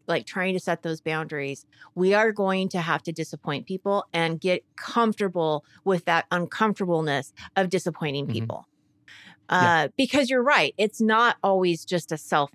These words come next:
Speaker 1: it's not always about me. It's about other people. But I also have to protect me. And that may
Speaker 2: Mm-hmm.
Speaker 1: mean disappointing somebody else and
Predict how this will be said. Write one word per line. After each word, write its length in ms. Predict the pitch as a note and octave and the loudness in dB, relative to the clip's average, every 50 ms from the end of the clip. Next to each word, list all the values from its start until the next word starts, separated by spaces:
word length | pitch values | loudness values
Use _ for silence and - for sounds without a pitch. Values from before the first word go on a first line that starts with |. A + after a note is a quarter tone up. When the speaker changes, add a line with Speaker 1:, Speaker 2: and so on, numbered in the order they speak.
| _ _ - | _ _ -4
Speaker 1:
it's 140 | - G3 - | -2 -2 0
not 220 | G#3+ G#3+ G#3+ A3 G#3 | 2 2 4 4 4
always 220 | F#3 F#3 F3+ F3 | 4 4 2 0
about 280 | F3+ E3 D#3 C3 - D#3+ | 0 2 0 0 0 0
me. 460 | F3 F3 D#3+ C3+ G#2 A#2 F#3+ B3 - - | -2 -2 0 -2 -2 -4 -6 -6 -4 -2
It's 160 | G3 F3+ - | -2 -2 0
about 220 | G3+ F#3+ F3+ E3+ - | 0 2 2 2 2
other 200 | D#3+ D#3+ D3+ C3 | 2 0 0 -2
people. 520 | - - B3+ B3 - - F2 C2+ - - _ _ _ _ - - - _ _ _ _ _ _ _ _ _ _ _ _ - | -2 -4 -6 -4 -4 -4 -6 -6 -6 -12 _ _ _ _ -20 -20 -20 _ _ _ _ _ _ _ _ _ _ _ _ 0
But 680 | A#3+ B3+ C4+ F#3 B2 A2 F3 - - - - - - _ _ _ _ _ - | 2 4 4 4 4 2 0 -4 -8 -16 -16 -16 -18 _ _ _ _ _ 2
I 200 | G#3+ A3+ A#3 G#3 | 4 4 4 4
also 420 | - C3 G3 A#3 C4 A#3+ - G3+ F3+ | 4 4 4 4 4 2 2 2 2
have 240 | F3+ F#3 F3 F3+ | 4 4 2 2
to 100 | - F3+ | 0 -4
protect 460 | - - F3+ - - G#3 G3 - _ - | -6 -6 -6 -2 0 -2 -2 -2 _ -4
me. 540 | E3+ F#3 G#3 F#3+ D3+ A2 E2 D#2 D2 G3+ - _ _ _ _ _ _ | -2 0 0 0 -2 -4 -6 -10 -16 -18 -20 _ _ _ _ _ _
And 180 | - G3+ F#3+ F#3+ | 0 2 2 4
that 220 | F#3+ F#3 D#3+ - | 4 2 2 2
may 240 | G3 G3 G3+ G3+ G#3 | 2 2 2 2 4
Speaker 2:
Mm-hmm. 80 | A2 B2 | 4 4
Speaker 1:
mean 440 | D#3 F3+ D#3+ D#3 D3+ D3 C#3+ C#3+ D3 _ _ _ _ _ _ _ _ - | 2 2 0 -2 -4 -6 -6 -8 -10 _ _ _ _ _ _ _ _ -2
disappointing 840 | - G3 - - F#3+ E3 - F#3+ E3+ E3 D#3+ D#3 D3+ C#3+ D3 D#3 - _ - | -2 0 0 0 -2 0 0 0 0 2 0 0 -2 -2 -4 -6 -10 _ -10
somebody 380 | - G3 E3+ E3 D3+ D3 C3+ | -4 -2 -2 0 0 0 2
else 440 | A2 G#2 - - - - - - - _ _ _ _ _ _ _ _ _ _ - | 2 2 0 -2 -6 -10 -16 -20 -20 _ _ _ _ _ _ _ _ _ _ -2
and 460 | F#3 F3 E3+ E3 D#3 D3+ D3+ C#3+ - | 0 2 2 2 2 2 0 -2 -6